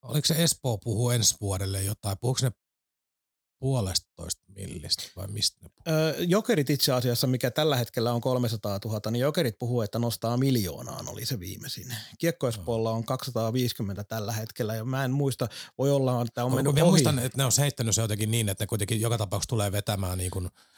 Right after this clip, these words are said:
Speaker 1: Saipankin alle.
Speaker 2: Ö, aivan, elikkä nyt puhutaan siitä liigabudjetista.
Speaker 1: Niin, niin, niin.
Speaker 2: Kyllä, kyllä.
Speaker 1: Joo, jotakin tällaista mä muistelen. Voi olla, että on väärässä.
Speaker 2: Kyllä nyt kun tuon sanoit, että nimenomaan liigabudjetista puhutaan,
Speaker 1: Mm.
Speaker 2: niin kyllä, totta. Mutta joo,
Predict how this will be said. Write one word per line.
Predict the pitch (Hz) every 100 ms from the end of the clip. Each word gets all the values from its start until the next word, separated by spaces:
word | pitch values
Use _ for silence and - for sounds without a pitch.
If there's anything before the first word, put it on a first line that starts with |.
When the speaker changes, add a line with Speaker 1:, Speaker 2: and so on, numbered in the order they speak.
| - -
Speaker 1:
Saipankin | 117 95 87 95
alle. | 90 87 82 - - _ _ -
Speaker 2:
Ö, | 139 139
aivan, | 170 156 156 139
elikkä | 131 135
nyt | 131
puhutaan | 135 135 127
siitä | 127 135 143
liigabudjetista. | 165 160 - 147 139 - 135
Speaker 1:
Niin, | 131
niin, | 101 107
niin. | 113
Speaker 2:
Kyllä, | 165 147
kyllä. | 117 98
Speaker 1:
Joo, | 104 87
jotakin | 139 151 139
tällaista | 139 131 -
mä | 127
muistelen. | 127 - 87 95
Voi | 123
olla, | 135
että | 120
on | 107
väärässä. | 92 - - _ _ _ - - - - - - - _ -
Speaker 2:
Kyllä | 202 240 214 202 165 _ _ _ _ 226
nyt | 196
kun | 190 170 156 - - -
tuon | 175 170 175 165
sanoit, | 180 160 139
että | -
nimenomaan | 151 151 147 151
liigabudjetista | 160 156 127 87 - - - - 170
puhutaan, | - 113 95 101 92
Speaker 1:
Mm. | 135
Speaker 2:
niin | 123
kyllä, | 127 117 123 - -
totta. | 104 - 117 95 - _ _ _ _ _ _ _ _ _ - -
Mutta | 202 - 240
joo, | 240 156